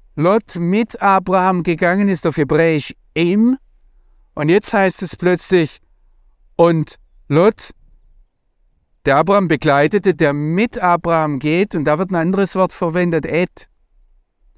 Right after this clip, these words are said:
Und die rabbinischen Schriftausleger, die merken hier, dass mit dem Lot etwas passiert. Er ist nicht mehr innerlich bei der Sache. In ihm hat sich was verändert. Das heißt, auch er hatte Kleinvieh, Rinder und Zelte.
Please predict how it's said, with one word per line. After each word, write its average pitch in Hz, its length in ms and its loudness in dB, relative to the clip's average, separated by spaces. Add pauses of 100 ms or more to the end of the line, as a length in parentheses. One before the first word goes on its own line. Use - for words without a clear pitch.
(420)
Und 151 420 0 (280)
die 165 80 2
rabbinischen 165 520 2
Schriftausleger, 190 920 -2
die 170 160 0
merken 165 600 0
hier, 196 140 0
dass 170 220 -2
mit 170 160 0
dem 160 120 2
Lot 156 360 0
etwas 170 340 0
passiert. 170 640 -2 (400)
Er 151 160 -4
ist - 200 -8
nicht 175 360 -6
mehr 185 260 0 (180)
innerlich 190 640 0
bei 139 180 2
der 123 160 0
Sache. 110 520 -6 (840)
In 180 160 -2
ihm 208 200 0
hat 196 160 0
sich - 180 -8
was 185 220 0
verändert. 180 720 -2 (1600)
Das - 80 -6
heißt, 185 240 0
auch 165 160 0
er 202 240 2
hatte 190 260 0
Kleinvieh, 196 720 0
Rinder 185 460 0
und 147 180 -4
Zelte. 196 640 2